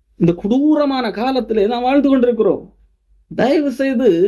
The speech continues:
கொஞ்சம் யோசித்து பாருங்கள், சிந்தியுங்கள். தேவன் நம்மீது வைத்த, பாவிகளும் துரோகிகளுமாகிய நம்மீது வைத்த அன்பிற்காக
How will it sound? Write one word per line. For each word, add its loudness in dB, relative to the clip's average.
கொஞ்சம் -4
யோசித்து -2
பாருங்கள், -2
சிந்தியுங்கள். 0
தேவன் 2
நம்மீது 2
வைத்த, 0
பாவிகளும் 0
துரோகிகளுமாகிய 0
நம்மீது 2
வைத்த 0
அன்பிற்காக 0